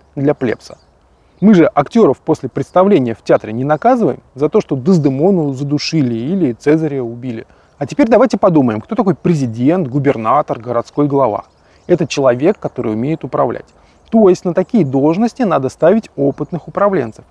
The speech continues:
Но в ходе избирательной кампании кандидат не показывает своё умение руководить, а только трепется про то, какой он молодец. Как соотносится умение руководить с умением красиво говорить?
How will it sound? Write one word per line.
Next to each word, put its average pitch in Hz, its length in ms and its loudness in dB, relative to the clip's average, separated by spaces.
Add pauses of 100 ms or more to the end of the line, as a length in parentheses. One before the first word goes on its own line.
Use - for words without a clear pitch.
(320)
Но 170 80 0
в - 80 -2
ходе 226 240 4
избирательной 165 480 2
кампании 127 500 -2
кандидат 160 480 0
не 202 180 2
показывает 202 600 2
своё 160 260 2
умение 151 380 0
руководить, 143 580 -2 (260)
а - 120 -4
только 233 300 2
трепется 131 580 0
про - 220 -2
то, - 180 0
какой 147 340 -2
он 156 100 -4
молодец. 147 460 0 (540)
Как 208 260 2
соотносится 156 720 0
умение 147 580 2
руководить 113 680 -4
с - 100 -18
умением 147 440 -4
красиво 139 480 -8
говорить? 127 540 -10